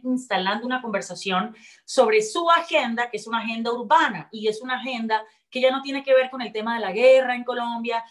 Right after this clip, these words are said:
que ya no tiene que ver con el tema de las farc y de los paramilitares, sino que tiene que ver con deudas históricas del Estado colombiano y los jóvenes. La educación para los jóvenes, una educación de, de, eh, pública y de calidad.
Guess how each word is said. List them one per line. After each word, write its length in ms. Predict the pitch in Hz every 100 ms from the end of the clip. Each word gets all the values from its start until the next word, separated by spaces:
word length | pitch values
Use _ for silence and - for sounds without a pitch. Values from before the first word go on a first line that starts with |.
| _ _
que 100 | 247
ya 120 | 240
no 80 | 247
tiene 240 | 247 247
que 80 | 247
ver 180 | 240 240
con 120 | 240
el 120 | 220
tema 300 | 220 226 233
de 180 | 233 233 _
las 320 | - 254 240 -
farc 380 | 262 247 240 254
y 80 | 254
de 60 |
los 140 | 240 240
paramilitares, 800 | 254 254 254 254 254 254 - -
sino 160 | 202
que 80 | 196
tiene 200 | 190 208
que 120 | 285
ver 260 | 262 262 302
con 280 | 269 277 247
deudas 300 | 226 214 240
históricas 480 | - 196 185 226
del 140 | 226 202
Estado 280 | 175 165 175
colombiano 380 | 208 180 170
y 40 | 196
los 140 | 185
jóvenes. 540 | 262 349 294 180 156 - _ _
La 140 | 208
educación 800 | 202 202 202 190 247 294 359 370
para 180 | 277 208
los 160 | 185 175
jóvenes, 480 | 208 254 202 165 180
una 120 | 196
educación 400 | 214 202 196 185
de, 160 | 202 214
de, 300 | 202 190 - _ _
eh, 400 | 208 202 196 175 - -
pública 460 | 254 294 294 302
y 40 | 277
de 120 | 220
calidad. 580 | 196 175 185 285 240